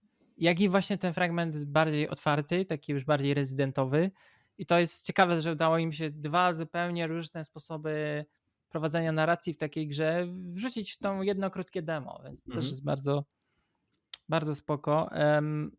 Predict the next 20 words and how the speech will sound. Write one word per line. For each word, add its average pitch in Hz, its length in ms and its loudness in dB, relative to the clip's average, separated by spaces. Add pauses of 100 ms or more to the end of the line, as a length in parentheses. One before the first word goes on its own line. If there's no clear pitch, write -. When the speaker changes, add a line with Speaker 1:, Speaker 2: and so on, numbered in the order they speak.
(100)
Speaker 1:
no 185 140 2
nie, 311 140 4
no 240 100 4
mi 262 120 2
się 277 100 -2
podobało. 214 500 2
No, 139 140 -2
czy 143 140 -4
ja 180 140 2
jestem 185 240 -4
wielkim 185 320 -2
fanem, 156 360 -2
jak 135 160 -8
ktoś 139 180 -8
ogląda 143 320 -2
nasze 139 260 -4
recenzje, 131 420 -2
jestem 135 280 -4
Speaker 2:
<laughs> 135 60 -6
Speaker 1:
fanem 135 640 -6